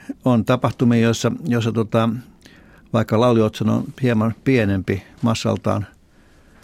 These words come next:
kuin kyhmijoutsen, niin on tota,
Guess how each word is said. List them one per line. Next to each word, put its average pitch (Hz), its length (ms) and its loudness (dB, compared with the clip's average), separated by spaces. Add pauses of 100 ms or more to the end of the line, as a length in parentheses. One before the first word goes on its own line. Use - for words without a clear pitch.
(680)
kuin 113 200 0
kyhmijoutsen, 113 720 2
niin 113 260 0 (720)
on 120 160 0
tota, 117 360 0